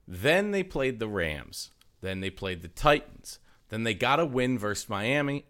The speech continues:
and then they played in Baltimore. Just the <laughs> schedule makers fucked them over so hard with the start of that season.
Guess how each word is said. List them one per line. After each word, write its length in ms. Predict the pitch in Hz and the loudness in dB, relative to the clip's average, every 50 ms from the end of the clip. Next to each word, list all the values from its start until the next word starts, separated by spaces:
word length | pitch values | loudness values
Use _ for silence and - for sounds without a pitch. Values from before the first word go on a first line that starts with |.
| - | -2
and 140 | - 120 120 | 0 0 2
then 140 | 117 113 113 | 2 0 0
they 100 | 110 107 | -2 -2
played 380 | - - - 107 101 101 98 | -4 -6 -4 -2 -2 -2 -2
in 180 | 92 90 85 85 | -2 -4 -6 -6
Baltimore. 580 | 82 80 73 76 - - - 65 60 - - - _ - - - - _ _ _ _ | -4 -4 -6 -6 -8 -12 -14 -14 -14 -16 -18 -20 _ -20 -20 -20 -20 _ _ _ _
Just 500 | - - 196 220 208 - - - - - - _ _ _ _ _ _ _ - - - _ - | 0 4 6 6 6 6 2 0 -2 -8 -20 _ _ _ _ _ _ _ -20 -20 -20 _ 2
the 120 | - 175 160 | 6 6 6
<laughs> 0 | |
schedule 720 | - - - - - - - 233 226 214 - 240 220 196 | 6 4 2 6 8 10 12 12 12 10 8 6 8 8
makers 480 | 175 165 147 143 143 147 - 127 127 - | 8 8 8 6 6 4 2 0 0 0
fucked 520 | - - - 143 - 202 190 190 - - | -2 -2 0 4 8 8 6 6 6 4
them 240 | 160 147 151 160 156 | 6 6 8 8 6
over 480 | 139 127 131 131 123 110 113 107 101 - - - - - - | 6 6 6 6 4 2 0 0 0 -2 -6 -12 -12 -12 -8
so 500 | - - - - - - 170 156 165 170 | -2 0 2 4 8 8 10 10 10 10
hard 400 | 165 - 160 143 131 127 127 110 | 10 8 8 8 8 8 4 4
with 140 | 104 107 - | 0 -2 -2
the 80 | 117 117 | -2 -2
start 380 | - - - 131 - - 156 | 0 2 2 2 2 2 2
of 180 | 135 123 123 - | 2 2 0 4
that 220 | - 143 139 139 - | 4 6 6 4 2
season. 540 | - - 143 127 120 117 110 107 113 101 | 0 0 0 2 0 0 0 0 -2 -2